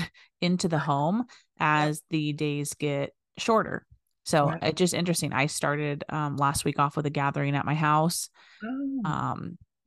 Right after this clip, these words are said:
Speaker 1: you know, and it just, it brought a lot of life into the home. And even today, as we're recording, sixty-eight is the high in Las Vegas, which is just wild.
Speaker 2: Mm-hmm,
Speaker 1: It
Speaker 2: mm-hmm.
Speaker 1: feels like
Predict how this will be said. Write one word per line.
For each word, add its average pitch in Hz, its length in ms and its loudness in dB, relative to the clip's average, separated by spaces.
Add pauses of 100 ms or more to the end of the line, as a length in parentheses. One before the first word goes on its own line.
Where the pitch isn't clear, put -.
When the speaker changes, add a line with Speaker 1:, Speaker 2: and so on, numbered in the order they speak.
(100)
Speaker 1:
you 156 160 -2
know, 147 140 4
and 170 120 2
it - 160 -4
just, 143 280 -4
it 151 120 0
brought 139 220 4
a 156 40 2
lot 151 200 2
of 156 140 -8
life 143 400 2
into 151 240 -2
the 147 80 4
home. 156 460 2
And 151 260 -2
even 165 300 0
today, 156 260 2
as 147 180 0
we're 143 140 -2
recording, 151 680 0
sixty-eight 147 720 0
is 156 140 0
the 147 80 0
high 135 380 2
in 160 280 0
Las 139 300 -2
Vegas, 147 480 0
which 160 180 -4
is 143 100 -4
just - 300 -2 (140)
wild. 131 680 0 (520)
Speaker 2:
Mm-hmm, 151 1000 0
Speaker 1:
It 147 100 2
Speaker 2:
mm-hmm. 135 100 2
Speaker 1:
feels 196 320 4
like 135 260 0